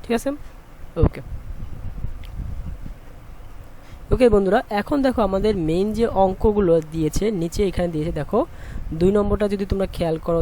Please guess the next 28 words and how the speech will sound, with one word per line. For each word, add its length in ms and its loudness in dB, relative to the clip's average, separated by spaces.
তাহলে 180 0
দেখতে 260 -4
পাবে 180 0
এখানে 240 2
আছে 140 2
সাতান্ন 380 2
হাজার। 240 2
এখানে 220 2
কি 100 -12
বলছে? 160 4
অঙ্কে 360 2
লিখতে 320 -4
বলছে, 260 2
মানে 140 4
সাতান্ন 380 4
হাজার 220 2
তিনশত, 360 2
মানে 100 -2
সাতান্ন 340 2
হাজার 240 0
পাঁচ 120 2
দশ 140 0
সাত, 100 -6
এভাবে 260 2
আমাদের 160 -2
অঙ্কে 300 0
লিখতে 220 -4
বলছে। 220 6